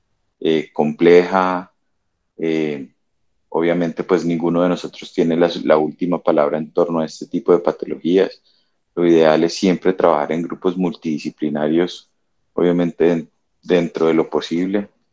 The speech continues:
Eh, entender, pues, que estos pacientes son unos pacientes complejos, eh, desde todo punto de vista en cuanto a su patología, su condición social, el enfrentarse,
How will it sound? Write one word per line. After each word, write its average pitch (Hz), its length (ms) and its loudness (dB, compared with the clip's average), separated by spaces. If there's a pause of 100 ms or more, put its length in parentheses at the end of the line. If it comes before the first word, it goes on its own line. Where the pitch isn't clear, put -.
Eh, 82 720 -2 (240)
entender, 78 600 0
pues, - 500 0 (440)
que 92 100 0
estos 90 260 0
pacientes 80 540 -4
son 90 160 0
unos 87 180 -2
pacientes 82 560 -4
complejos, 80 880 0 (600)
eh, 85 540 2
desde 82 300 4
todo 80 260 4
punto 87 300 0
de 85 60 8
vista 78 380 0
en 80 60 -2
cuanto 82 320 -2
a 73 60 0
su - 160 -8
patología, 80 960 0
su 78 180 -10
condición 76 460 -2
social, 82 640 4
el 76 100 -6
enfrentarse, 82 1080 0